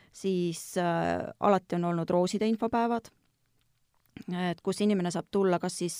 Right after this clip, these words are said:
äh, nõu küsima, äh, oma plaanide täideviimiseks või, äh,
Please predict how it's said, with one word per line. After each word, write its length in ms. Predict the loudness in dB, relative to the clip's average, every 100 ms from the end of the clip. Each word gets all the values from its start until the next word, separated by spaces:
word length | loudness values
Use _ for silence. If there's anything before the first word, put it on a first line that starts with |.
| -2
äh, 180 | 0
nõu 240 | 4 4 4
küsima, 800 | 0 -2 -2 0 0 0 0 -2 -6 -20 -20 -20 _ _
äh, 320 | 0 2 2 2
oma 500 | 4 4 2 0 -4 2
plaanide 680 | 4 6 4 2 -2 -2 0 0 0 -2 -2 -4 -6 -10 _
täideviimiseks 960 | 2 4 2 0 0 0 -4 -4 -10 -4
või, 480 | -2 0 0 0
äh, 560 | 0 0 2 2 0 -2